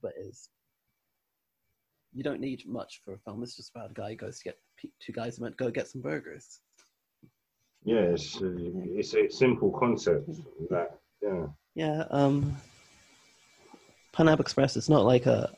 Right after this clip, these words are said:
Speaker 1: a perfect film, but you know what? Uh,
Speaker 2: Yeah.
Speaker 1: I, I say it achieved, did what it wanted to, like, made a, uh, film where things, like,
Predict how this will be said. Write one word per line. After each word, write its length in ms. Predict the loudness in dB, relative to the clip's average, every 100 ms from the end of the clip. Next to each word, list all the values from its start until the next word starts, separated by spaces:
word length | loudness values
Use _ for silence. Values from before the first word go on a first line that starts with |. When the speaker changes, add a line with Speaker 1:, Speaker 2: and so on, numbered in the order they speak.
| -12
Speaker 1:
a 40 |
perfect 500 | 0 4 4 2 -2
film, 260 | 0 0 2
but 160 | 2
you 80 | 6
know 180 | 6 6
what? 340 | 6 2 -2
Uh, 480 | -2 -2 -2 -4 -6 -10 _ _ _ _ _ _ _ -8
Speaker 2:
Yeah. 200 | -2 2
Speaker 1:
I, 160 | 4 4
I 40 |
say 180 | 6 6
it 80 | 6
achieved, 400 | 4 2 0 -2 -8 _ 2
did 140 | 6
what 140 | 6 6
it 60 |
wanted 300 | 4 2 0
to, 180 | 0 2
like, 220 | 2 2
made 260 | 4 4 4
a, 200 | 0 -2
uh, 240 | -4 -6 -8 _ _ _ _ _ _ _ _ _ _
film 220 | 4 4
where 80 | 0
things, 320 | -2 -4 -4
like, 180 | -12 -16